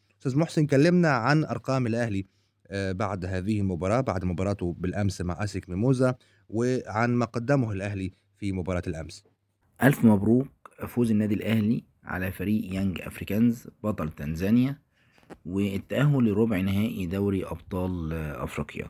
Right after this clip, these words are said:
Speaker 2: الأهلي طبعا بيتصدر كده المشهد كأول مجموعته، ومعانا بقى سر رقم تمانية، هو بيوصل لربع النهائي لدوري أبطال أفريقيا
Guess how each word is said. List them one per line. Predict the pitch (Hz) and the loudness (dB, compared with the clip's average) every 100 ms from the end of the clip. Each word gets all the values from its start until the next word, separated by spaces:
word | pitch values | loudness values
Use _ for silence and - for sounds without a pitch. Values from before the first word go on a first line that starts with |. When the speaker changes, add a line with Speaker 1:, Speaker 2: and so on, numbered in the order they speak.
| - _ - | -14 _ -4
Speaker 2:
الأهلي | 208 175 170 | 2 4 4
طبعا | 147 151 135 110 | 4 4 4 2
بيتصدر | 101 - 147 139 110 | 0 2 0 2 0
كده | 98 117 | 4 4
المشهد | 104 104 117 104 98 | 6 4 4 0 -4
كأول | - 92 113 92 | -2 0 2 2
مجموعته، | 80 80 95 101 - 135 _ _ - - - - | 2 2 0 0 -2 -6 _ _ -20 -20 -14 0
ومعانا | 196 104 110 156 143 | 4 6 6 6 4
بقى | 147 123 | 4 2
سر | - 135 | 2 4
رقم | 123 98 - 92 | 4 4 2 -2
تمانية، | - 80 80 71 - _ _ _ | -2 -2 -2 -4 -8 _ _ _
هو | 90 92 95 - | -2 0 0 0
بيوصل | - 98 127 104 73 87 85 | 4 6 6 4 -4 -6 0
لربع | 98 110 76 | 4 4 4
النهائي | 85 90 101 131 - 82 - - - _ - - - | 2 2 4 4 4 0 -2 -16 -20 _ -20 -14 -2
لدوري | 92 113 113 | 4 6 6
أبطال | 104 120 | 4 0
أفريقيا | 117 - 143 139 143 | 0 0 0 2 0